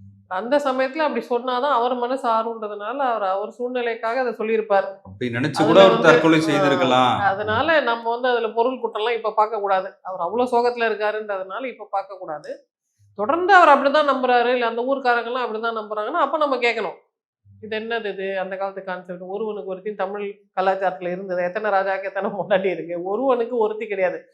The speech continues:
Speaker 1: ஒருத்திக்கு தான் ஒருவன்." ஒருத்தியை கண்ட்ரோல் பண்றதுக்கு தான் இவ்வளோ தூரம் அவங்க பண்ணி வச்சிருக்கிறாங்க. இது தெரியாம பேசாதீங்கன்றது இன்னொரு,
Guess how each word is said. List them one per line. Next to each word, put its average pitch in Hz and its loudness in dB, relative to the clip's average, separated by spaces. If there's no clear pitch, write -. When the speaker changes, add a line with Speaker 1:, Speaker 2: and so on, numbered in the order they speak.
Speaker 1:
ஒருத்திக்கு 254 6
தான் 330 8
ஒருவன்." 254 8
ஒருத்தியை 277 2
கண்ட்ரோல் 269 6
பண்றதுக்கு 254 0
தான் 294 0
இவ்வளோ 240 4
தூரம் 254 4
அவங்க 226 0
பண்ணி 208 -6
வச்சிருக்கிறாங்க. 196 -4
இது 202 -14
தெரியாம 214 -8
பேசாதீங்கன்றது 196 -10
இன்னொரு, 294 -2